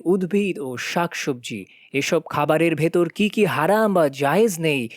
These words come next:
তা জেনে রাখা জরুরি। এক্ষেত্রে কিছু মূলনীতি খেয়াল রাখলে হালাল হারাম বুঝতে পারাটা সহজ। প্রথমত, যেসব পশু পাখি খাওয়া হারাম। পশু পাখির ক্ষেত্রে কিছু নিদর্শন ও বিধিবিধান লক্ষ্য রাখলে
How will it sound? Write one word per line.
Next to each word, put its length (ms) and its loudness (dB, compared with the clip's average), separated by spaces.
তা 180 2
জেনে 320 2
রাখা 480 0
জরুরি। 580 0
এক্ষেত্রে 560 2
কিছু 320 -2
মূলনীতি 540 2
খেয়াল 320 2
রাখলে 460 0
হালাল 440 0
হারাম 460 -2
বুঝতে 400 -2
পারাটা 560 0
সহজ। 480 -2
প্রথমত, 500 2
যেসব 420 2
পশু 300 2
পাখি 380 0
খাওয়া 400 2
হারাম। 520 -2
পশু 260 2
পাখির 340 0
ক্ষেত্রে 480 0
কিছু 420 2
নিদর্শন 640 2
ও 140 4
বিধিবিধান 800 0
লক্ষ্য 380 0
রাখলে 520 0